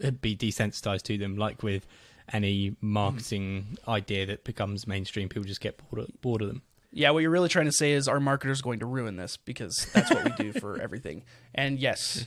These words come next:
Speaker 2: uh, it's, yeah, i-, if it's not already happened, then it will. Because Twitter Threads is an actual, it's not an actual feature, it's a format.
Speaker 1: Mm-hmm.
Speaker 2: So it'll be around and it won't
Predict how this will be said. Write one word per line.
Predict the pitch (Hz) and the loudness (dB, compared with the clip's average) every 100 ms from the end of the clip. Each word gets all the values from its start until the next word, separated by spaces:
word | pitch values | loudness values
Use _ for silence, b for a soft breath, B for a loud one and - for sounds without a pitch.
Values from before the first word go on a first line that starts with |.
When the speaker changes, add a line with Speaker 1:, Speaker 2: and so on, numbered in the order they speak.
| - | -6
Speaker 2:
uh, | 104 101 | -4 -4
it's, | - - | -6 -8
yeah, | 135 117 151 95 | -4 0 2 2
i-, | - 160 | -2 -2
if | 165 | -2
it's | 165 190 | -2 2
not | 180 | 4
already | 170 156 | 6 4
happened, | 151 147 131 117 120 | 2 0 0 -6 -6
then | 127 | -6
it | 120 | -4
will. | 131 131 117 117 b b 151 | -2 0 0 -4 b b 0
Because | 202 254 269 | 8 10 10
Twitter | - 240 | 10 6
Threads | 202 175 175 | 8 8 8
is | 160 | 8
an | 160 143 | 0 0
actual, | 151 - 135 - - | -2 -2 -4 -6 -6
it's | 151 | 2
not | 214 220 | 4 6
an | 165 | 4
actual | 151 - 151 | 2 0 -2
feature, | 127 - 135 135 156 | -4 -4 -2 0 0
it's | 139 135 | 0 -2
a | 131 | -4
format. | - 131 123 135 156 | -4 -4 2 2 2
Speaker 1:
Mm-hmm. | 107 - - _ - | 0 -8 -20 _ -6
Speaker 2:
So | - - 147 143 - | 0 6 6 6 6
it'll | 214 226 | 6 6
be | 180 | 6
around | 156 131 139 147 147 | 4 2 0 0 0
and | 139 | 0
it | 139 | -2
won't | 147 156 - | -2 -2 -4